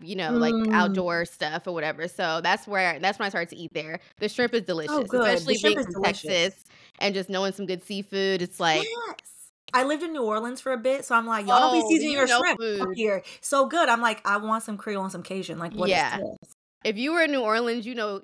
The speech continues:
Speaker 1: that's, like, the best. I think New
Speaker 2: The
Speaker 1: Orleans is
Speaker 2: best.
Speaker 1: even better than, like, Texas to me and
Speaker 2: I
Speaker 1: Houston
Speaker 2: love it.
Speaker 1: when it comes to
Speaker 2: It's my
Speaker 1: food.
Speaker 2: favorite. My favorite
Speaker 1: Yeah.
Speaker 2: American style of food is so good.
Speaker 1: Yeah.
Speaker 2: So with that, I was like, "We can't, I can't be spending money on this."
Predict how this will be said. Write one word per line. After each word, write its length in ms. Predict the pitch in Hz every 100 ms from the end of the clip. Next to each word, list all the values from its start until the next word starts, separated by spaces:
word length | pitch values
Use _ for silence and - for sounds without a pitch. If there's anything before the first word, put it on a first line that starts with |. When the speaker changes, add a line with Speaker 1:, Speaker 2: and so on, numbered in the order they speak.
| -
Speaker 1:
that's, 320 | 214 311 480
like, 160 | 240 202 _
the 80 | 214
best. 280 | 185 180 185
I 80 | 240
think 180 | 392 349
New 80 | 208 214
Speaker 2:
The 80 | 220
Speaker 1:
Orleans 220 | 254 254
is 100 | 156
Speaker 2:
best. 60 | -
Speaker 1:
even 280 | 208 190 190
better 320 | 180 170 160
than, 260 | 165 165 160
like, 280 | 160 160 - -
Texas 380 | 180 - 170 -
to 100 | 156
me 200 | 165 170
and 80 | 185
Speaker 2:
I 60 |
Speaker 1:
Houston 160 | 196 196
Speaker 2:
love 220 | 180 -
it. 120 | 160
Speaker 1:
when 120 | 185 170
it 60 |
comes 240 | 185 151 208
to 80 | -
Speaker 2:
It's 80 |
my 120 | 202 190
Speaker 1:
food. 120 | 170
Speaker 2:
favorite. 200 | - 151 - _ 196
My 80 | 196
favorite 240 | 214 208
Speaker 1:
Yeah. 80 | -
Speaker 2:
American 460 | 190 196 - 190 -
style 440 | - - 180 170
of 80 | 165
food 440 | - 175 175 175 185 - _ _
is 140 | 196 190
so 180 | 190 180
good. 280 | 165 160 165 _ -
Speaker 1:
Yeah. 500 | 202 180 76 - 220 -
Speaker 2:
So 140 | 226
with 240 | 208 226 196
that, 280 | 233 285 -
I 80 |
was 120 | 226 226
like, 240 | 214 175
"We 160 | 185 226
can't, 220 | - -
I 60 | 226
can't 160 | 294
be 60 | 285
spending 240 | 247 202
money 180 | 190 185
on 80 | 170
this." 160 | 180